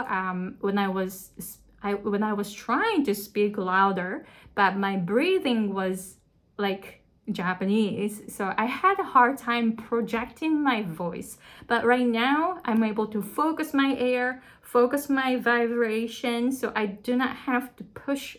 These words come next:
air a lot in order to speak louder. So my breathing changed. So I was able to do it after going extreme. So now it's time to adjust. And when I coach my clients, I ask them to go extreme.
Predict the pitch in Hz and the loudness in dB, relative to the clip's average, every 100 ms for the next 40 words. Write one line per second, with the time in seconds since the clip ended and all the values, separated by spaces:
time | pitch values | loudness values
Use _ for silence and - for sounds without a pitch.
0 | _ 208 202 220 262 - 247 240 202 202 | _ -4 -2 0 -4 -2 0 0 2 2
1 | 285 320 - 208 202 196 196 - 190 180 | 2 0 -4 -2 -2 -4 -6 -6 -6 -6
2 | - - - 220 208 190 170 180 196 311 | -10 -16 -6 -2 -2 -2 -2 0 0 -2
3 | 415 - - - - 214 202 202 202 180 | -4 -10 -20 -12 -4 -2 0 0 0 -2
4 | 196 233 269 262 233 214 - 190 180 175 | 0 2 2 2 0 -2 -6 -6 -4 -4
5 | 175 - - - - - 226 214 208 208 | -6 -10 -20 -20 -14 -2 0 2 0 2
6 | 214 254 277 277 247 208 285 359 - 226 | 2 2 2 0 -2 0 0 0 0 -2
7 | 233 220 196 196 196 196 202 - - - | -2 -6 -4 -4 -4 -4 -6 -8 -18 -18
8 | - 262 311 240 226 - - - 220 214 | -10 -6 -2 -2 -2 -10 -12 -6 -4 0
9 | 226 254 277 277 269 226 226 - - 214 | 0 4 4 4 2 -2 -4 -14 -12 -6
10 | 202 196 202 214 196 196 185 185 160 175 | -4 -4 -4 -4 -4 -6 -6 -6 -6 -8
11 | - - - - - 240 240 240 240 220 | -12 -20 -20 -10 0 4 4 4 4 4
12 | 247 285 277 - 320 311 269 226 220 - | 4 2 0 -2 -2 -2 -2 -2 -2 0
13 | 254 226 190 247 - 208 196 196 196 - | 2 0 -2 -6 -6 -6 -4 -4 -6 -6
14 | 190 202 208 170 - 208 220 220 214 - | -6 -4 -4 -4 0 2 2 0 -2 -6
15 | - 214 202 175 | -10 -6 -6 -6